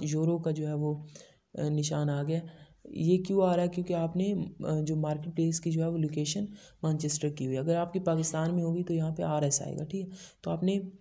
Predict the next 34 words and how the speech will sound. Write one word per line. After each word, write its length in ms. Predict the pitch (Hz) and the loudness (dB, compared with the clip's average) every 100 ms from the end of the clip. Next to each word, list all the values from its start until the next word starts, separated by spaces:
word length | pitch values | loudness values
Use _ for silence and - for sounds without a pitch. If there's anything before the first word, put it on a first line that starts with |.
| - _ - 151 151 147 147 147 - | -20 _ -2 0 2 2 2 -2 -6
जो 160 | 143 147 | -4 -2
है 100 | 147 | -2
वो 240 | 160 175 | 0 0
लोकेशन 520 | 165 147 151 147 156 151 | 0 -2 -2 -2 -2 0
जो 120 | 147 | 0
है 100 | 147 | -2
वो 260 | - - - - _ _ - _ _ _ _ _ - | -4 -10 -18 -20 _ _ -20 _ _ _ _ _ -4
मैनचेस्टर 580 | 151 147 143 147 - 160 | 0 2 0 -4 0 0
ही 300 | 165 190 - | 0 -2 -6
सिलेक्ट 320 | - 139 139 | -6 -4 -4
करनी 180 | 123 135 | -4 -4
है। 180 | 156 - - _ _ _ _ _ _ _ - - - _ _ _ - | -6 -10 -20 _ _ _ _ _ _ _ -20 -20 -20 _ _ _ 0
अब 180 | 180 165 | 2 4
जो 180 | 190 196 | 6 8
आपने 720 | 185 185 185 190 185 185 - - - - _ _ _ _ _ _ _ _ - _ - - _ _ _ - - - | 6 4 2 2 2 0 -4 -12 -20 -20 _ _ _ _ _ _ _ _ -20 _ -20 -20 _ _ _ -20 -4 4
टाइटल 340 | 165 170 202 | 6 6 4
पुट 280 | 196 190 - | 4 2 2
किया 140 | 190 | 2
तो 80 | 185 | 4
उसके 220 | 185 - | 2 4
लिहाज 320 | 180 165 160 165 | 4 6 4 4
से 140 | 175 | 0
जो 140 | 170 | 2
है 100 | 165 | 2
वो 380 | 165 165 160 160 - - - | 4 4 4 0 -10 -20 0
कैटेगरी 460 | 160 160 175 185 180 | 2 4 4 4 4
खुद 260 | 175 165 | 2 -2
ब 120 | 170 | 0
खुद 220 | 165 170 170 | 0 0 2
उन्होंने 280 | 165 165 | 2 2
सिलेक्ट 320 | 165 160 160 156 | 0 0 -2 -2
कर 140 | 151 | -2
दी 200 | 160 175 | 2 2
है। 120 | 165 | 2